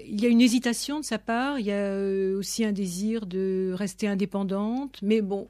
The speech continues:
le mariage est quand même la meilleure façon de se soustraire à la tute-, à la tutelle de son beau-père. Donc, euh,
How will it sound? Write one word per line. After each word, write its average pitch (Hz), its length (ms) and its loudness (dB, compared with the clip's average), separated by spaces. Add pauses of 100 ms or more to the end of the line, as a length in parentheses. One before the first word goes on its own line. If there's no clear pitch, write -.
(160)
le 220 160 2
mariage 214 360 -2
est 196 40 -6
quand 196 120 -6
même 220 120 0
la 214 80 -2
meilleure 196 300 -6
façon 226 320 -6
de 202 100 -2
se 185 100 -12
soustraire 208 480 -8
à 196 40 -4
la 175 100 -4
tute-, - 240 -8
à 208 120 -4
la 202 80 -2
tutelle 240 280 -2
de 202 80 -2
son 185 140 -8
beau-père. 202 420 -6 (320)
Donc, 240 340 0
euh, 226 520 2